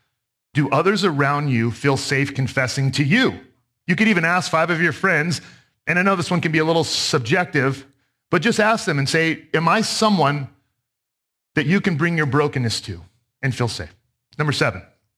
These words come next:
th-, here's a big one. You find yourself easily annoyed and frustrated by other people's sins.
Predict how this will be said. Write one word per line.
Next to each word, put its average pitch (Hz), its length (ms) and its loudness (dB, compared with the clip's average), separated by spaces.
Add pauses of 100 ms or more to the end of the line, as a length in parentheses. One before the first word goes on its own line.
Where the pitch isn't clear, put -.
(560)
th-, 127 160 -2
here's 127 220 -2
a 127 60 0
big 104 200 -4
one. 80 140 -14 (420)
You 143 160 2
find 151 280 0
yourself 139 400 0
easily 147 340 0
annoyed 127 300 2
and 117 140 -2
frustrated 107 520 -2
by 101 140 -2
other 107 240 -2
people's 101 320 -6
sins. - 400 -12